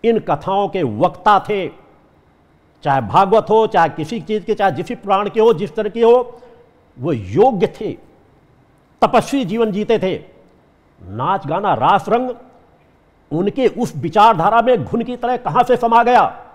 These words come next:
कहाँ से व्यभिचार भर गया? मैं व्यभिचार शब्द संबोधन करूंगा। जहां विकार भर जाएं, जहां वासनात्मक चिंतन भर जाए, कथाएं कितनी देर की जाती हैं? नब्बे प्रतिशत नाच गाना,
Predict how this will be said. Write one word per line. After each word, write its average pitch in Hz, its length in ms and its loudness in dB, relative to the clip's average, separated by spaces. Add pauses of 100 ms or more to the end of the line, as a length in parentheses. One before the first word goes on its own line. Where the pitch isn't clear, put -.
(720)
कहाँ 226 260 6
से 247 200 6
व्यभिचार 214 560 4
भर 208 160 4
गया? 220 200 6
मैं 190 120 2
व्यभिचार 202 420 2
शब्द 208 220 -4
संबोधन 214 460 -2
करूंगा। 185 440 -2 (1080)
जहां 254 260 8
विकार 214 380 6
भर 185 160 2
जाएं, 185 380 0 (560)
जहां 240 280 6
वासनात्मक 226 720 4
चिंतन 247 280 -4
भर 208 220 0
जाए, 190 400 4 (600)
कथाएं 226 280 -4
कितनी 233 260 -8
देर 220 140 2
की 226 160 -8
जाती 170 300 -2
हैं? 85 220 -14 (640)
नब्बे 160 380 0
प्रतिशत 160 380 -4
नाच 147 400 0
गाना, 156 600 -2